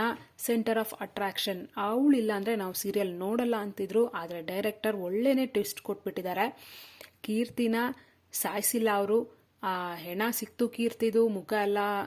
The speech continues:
ಜಜ್ಜ್ ಹೋಗಿದೆ ಅಂತ ಹೇಳಿ ಮುಖ ಮುಚ್ಚಿದ್ರು. ಕೀರ್ತಿನೇ ಅಂತ ಅದನ್ನ ತೋರಿಸಿರ್ಲಿಲ್ಲ. So ವೀಕ್ಷಕರು ಅನ್ಕೋತಾ ಇದ್ದಾರೆ ಕೀರ್ತಿ ಇನ್ನೂ ಬದುಕಿದ್ದಾಳೆ, ಅವಳು ಬಂದೇ ಬರ್ತಾಳೆ ಅಂತ.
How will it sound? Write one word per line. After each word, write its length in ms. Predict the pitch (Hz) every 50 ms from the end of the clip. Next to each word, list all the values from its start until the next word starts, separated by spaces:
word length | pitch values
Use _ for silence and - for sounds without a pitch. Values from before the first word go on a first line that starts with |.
| - - -
ಜಜ್ಜ್ 280 | - 196 190 - -
ಹೋಗಿದೆ 320 | 202 226 220 208 208 202 202
ಅಂತ 160 | 196 190 185
ಹೇಳಿ 220 | 185 196 196 202
ಮುಖ 220 | 196 185 175 - -
ಮುಚ್ಚಿದ್ರು. 600 | 208 208 196 190 - - - 196 190 196 208 214
ಕೀರ್ತಿನೇ 580 | 208 - - 196 208 214 214 - 240 240 233
ಅಂತ 220 | 240 233 220 220 220
ಅದನ್ನ 240 | 208 196 196 196 196 202
ತೋರಿಸಿರ್ಲಿಲ್ಲ. 800 | 202 202 - 170 170 185 202 - - 220 208 196 190 185 185 185 196 214 - - - - - - - - - - - _ _ - -
So 340 | - 320 330 311 302 262 302 - _ _ _ _ _ 214
ವೀಕ್ಷಕರು 600 | 233 240 - - 247 233 - 233 208 214 208 208
ಅನ್ಕೋತಾ 400 | 196 190 185 - 202 196 - 185
ಇದ್ದಾರೆ 200 | 180 190 196 220
ಕೀರ್ತಿ 440 | 214 - 208 196 190 - - 202
ಇನ್ನೂ 200 | 185 180 180 180
ಬದುಕಿದ್ದಾಳೆ, 540 | 175 185 180 180 - - - 196 196 196 214
ಅವಳು 160 | 233 220 190
ಬಂದೇ 360 | 170 160 170 170 175 180 226 233
ಬರ್ತಾಳೆ 480 | 196 196 185 185 - - 190 185 180
ಅಂತ. 200 | 170 170 160 -